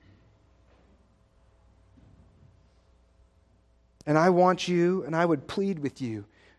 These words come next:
to receive the free offer of the gospel, that Jesus Christ came and died for sinners,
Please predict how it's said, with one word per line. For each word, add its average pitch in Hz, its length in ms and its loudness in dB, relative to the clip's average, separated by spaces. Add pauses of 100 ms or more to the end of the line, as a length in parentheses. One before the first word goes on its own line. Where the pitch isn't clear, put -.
to 147 120 0
receive 160 580 -2
the 135 100 -8
free 147 320 0
offer 143 420 2
of 135 140 -8
the 135 80 -4
gospel, 107 600 -2 (1160)
that 143 120 2
Jesus 180 440 2
Christ 175 460 -2
came 165 340 -2
and 135 140 -4
died 147 320 0
for - 120 -12
sinners, - 720 -8